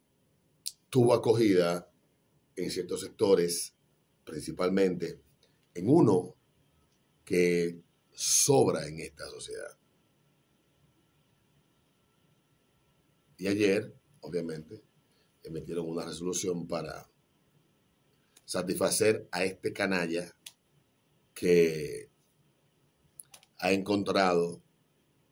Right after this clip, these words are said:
en Romeo Santos tal vez la excusa o el camino más corto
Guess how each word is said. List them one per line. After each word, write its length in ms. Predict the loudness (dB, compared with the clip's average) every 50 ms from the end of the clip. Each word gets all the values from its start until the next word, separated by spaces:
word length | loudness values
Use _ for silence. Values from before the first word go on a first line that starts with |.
| _ _ -16
en 100 | -14 -14
Romeo 360 | -12 -10 -6 -2 -2 -2 -2
Santos 680 | -2 -2 -2 -2 -4 -4 -6 -8 -8 -8 -10 -16 -16 _ _ _ _ _ _ _ _ _ _ _ _ _ _ _ _ _ _ -8
tal 140 | -4 0
vez 340 | 4 6 6 6 4 0 -4
la 140 | -6 -8 -8
excusa 1000 | -8 -8 -8 -4 -4 -2 -2 0 2 2 2 4 4 2 2 0 -2 -4 -8 -14 _ _ _ _
o 100 | -10 -10
el 60 | -8
camino 280 | -8 -8 -6 -6 -4 -4
más 180 | -4 -6 -8
corto 680 | -10 _ 4 6 6 6 4 2 0 0 0 0 -6 _